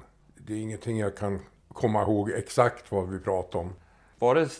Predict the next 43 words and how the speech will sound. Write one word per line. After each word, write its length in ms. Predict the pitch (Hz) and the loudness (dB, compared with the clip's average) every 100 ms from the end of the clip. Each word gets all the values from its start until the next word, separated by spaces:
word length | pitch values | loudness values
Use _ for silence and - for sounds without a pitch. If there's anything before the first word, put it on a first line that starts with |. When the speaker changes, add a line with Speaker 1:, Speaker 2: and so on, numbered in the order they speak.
| - | -4
Speaker 2:
T 140 | 127 | 0
V-sändningar 420 | 120 120 117 110 | 0 -2 -2 -2
på 120 | 98 101 | -4 0
varje 320 | 104 117 156 | 2 2 2
lopp 320 | 151 127 - | 2 0 -2
som 220 | - 117 | -6 -2
gick 240 | 110 107 - | -2 -4 -4
på 80 | |
den 240 | 101 98 98 | -2 -2 -2
tiden, 240 | 98 95 | -2 0
Speaker 1:
Nej. 320 | 110 110 113 | 2 4 4
Speaker 2:
eller? 140 | 117 - - _ _ _ _ _ _ _ | 2 0 -10 _ _ _ _ _ _ _
Var 160 | 117 120 | 2 4
det 100 | 120 | 4
någon, 340 | 123 127 110 | 2 2 -2
något 360 | 101 123 120 110 | -4 -6 -4 -2
lopp 240 | 104 - | -2 0
per 340 | 110 101 95 | 2 2 2
säsong, 680 | 95 - 104 156 170 123 85 | -2 -8 -2 0 0 -2 -4
eller 260 | 69 71 82 | -8 -8 -6
hur 140 | 98 | -8
funkar 440 | 90 113 113 - 104 | -6 -8 -6 -8 -8
det 100 | - | -10
där? 200 | - - | -12 -8
Speaker 1:
Ja, 300 | 101 - - | -6 -6 -8
det, 460 | 113 101 110 110 110 | -10 -6 -2 0 0
Monaco 540 | 113 120 123 113 - | 6 8 8 4 2
tror 260 | 98 98 98 | 2 4 4
jag 100 | 98 | 2
de 180 | 101 104 | 0 -4
visar 300 | 92 87 95 | -8 -6 -6
för 120 | 95 | -4
det 60 | 98 | -4
mesta, 400 | 87 - - 85 | -6 -6 -6 -6
men 220 | 87 90 | -6 -8
Speaker 2:
Okej. 460 | 131 131 101 - - - _ _ - | -8 -6 -10 -12 -18 -20 _ _ -10
Speaker 1:
men 120 | 101 | -2
det 80 | 107 | 2
var 140 | 120 | 4
nog 260 | 107 101 95 | 4 2 2
det 140 | 98 | 2
enda 240 | 82 90 | 2 0
de 320 | 92 92 87 | 2 0 -4